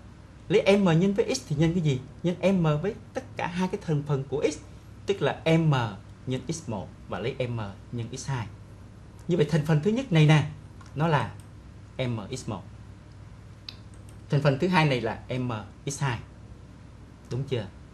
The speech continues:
Và cũng đối chiếu với cái định nghĩa, thì F của X thì giữ nguyên thành phần thứ nhất của X, còn thành phần thứ hai thay bằng số không. Vậy ở đây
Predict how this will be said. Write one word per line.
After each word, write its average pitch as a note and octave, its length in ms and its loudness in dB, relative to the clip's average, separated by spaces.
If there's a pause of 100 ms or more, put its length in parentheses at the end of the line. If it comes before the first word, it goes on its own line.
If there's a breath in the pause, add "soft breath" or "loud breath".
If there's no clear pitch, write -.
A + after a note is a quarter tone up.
(680)
Và D#3+ 240 6
cũng G3 180 2
đối A#3 160 10
chiếu B3 140 0
với C4+ 100 -2
cái C3+ 140 4
định C3+ 80 2
nghĩa, C3+ 260 2 (920)
thì E3 260 2
F A#3+ 180 8 (520)
của C#3+ 160 0 (100)
X - 120 -6 (260)
thì C3 120 -2
giữ A#2 220 -2
nguyên E3+ 280 2
thành A2+ 160 -4
phần G#2+ 160 -8 (120)
thứ C#3+ 100 -6 (300)
nhất D#3+ 140 0 (140)
của A#2+ 180 4
X, D#3+ 80 -4 (320)
còn A#2+ 140 -2
thành A#2 180 -6
phần A2 260 -8
thứ D3 80 -2
hai D3+ 300 6 (220)
thay D3+ 180 4
bằng A2+ 180 -2
số C#3+ 140 -4
không. C3 220 2 (1500)
Vậy A#2+ 140 -2
ở C3+ 80 6
đây C#3+ 180 6